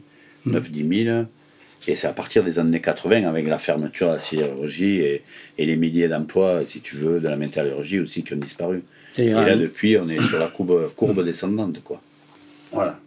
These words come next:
Speaker 1: Quatre-vingts,
Speaker 2: Fin, fin des années
Speaker 1: quatre-vingt-quatre,
Speaker 2: quatre-vingts, ouais.
Speaker 1: quatre-vingt-quatre et quatre-vingt-sept, le dernier au fourneau ici.
Speaker 2: Fin des années quatre-vingts, il y a à peu près deux mille emplois, hein, qui disparaissent entre Vieille-Montagne et
Speaker 1: Même,
Speaker 2: ici,
Speaker 1: même,
Speaker 2: quoi.
Speaker 1: même plus. Et si,
Speaker 2: Il y en a,
Speaker 1: Val-,
Speaker 2: il y en a
Speaker 1: Vallourec, ils
Speaker 2: sept cents à
Speaker 1: étaient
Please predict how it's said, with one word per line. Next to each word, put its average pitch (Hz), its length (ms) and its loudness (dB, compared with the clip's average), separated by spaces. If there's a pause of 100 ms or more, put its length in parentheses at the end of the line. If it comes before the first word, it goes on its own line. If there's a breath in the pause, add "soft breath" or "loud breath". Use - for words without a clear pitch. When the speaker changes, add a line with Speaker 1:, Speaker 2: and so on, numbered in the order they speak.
Speaker 1:
Quatre-vingts, 135 440 4
Speaker 2:
Fin, - 180 4
fin 113 60 4
des 131 80 6
années 131 220 6
Speaker 1:
quatre-vingt-quatre, 123 240 6
Speaker 2:
quatre-vingts, 92 280 4
ouais. 85 80 0
Speaker 1:
quatre-vingt-quatre 131 920 4
et 143 80 6
quatre-vingt-sept, 127 680 4
le 131 120 4
dernier 120 260 4
au 120 60 4
fourneau 120 320 0
ici. 110 140 0
Speaker 2:
Fin 107 120 0
des 107 200 0
années 95 220 0
quatre-vingts, - 480 -4
il 104 120 -2
y 82 80 -2
a 78 180 0
à 80 40 -2
peu 73 160 -6
près 82 300 0
deux 76 140 -2
mille 76 200 2
emplois, 76 460 2
hein, 80 100 -2
qui 73 120 -10
disparaissent 73 540 -2
entre 71 240 -2
Vieille-Montagne 76 680 2
et 78 40 4
Speaker 1:
Même, 76 120 2
Speaker 2:
ici, 76 260 2
Speaker 1:
même, - 120 0
Speaker 2:
quoi. 73 160 0 (200)
Speaker 1:
même 120 280 -4
plus. - 400 -2 (1160)
Et - 60 -4
si, 156 320 4
Speaker 2:
Il 90 60 -2
y 82 60 4
en 90 60 4
a, - 40 4
Speaker 1:
Val-, 151 100 2 (100)
Speaker 2:
il 127 80 4
y - 40 4
en - 20 4
a 120 80 6
Speaker 1:
Vallourec, 123 340 6
ils 127 80 4
Speaker 2:
sept - 20 6
cents 107 160 6
à - 20 4
Speaker 1:
étaient - 120 6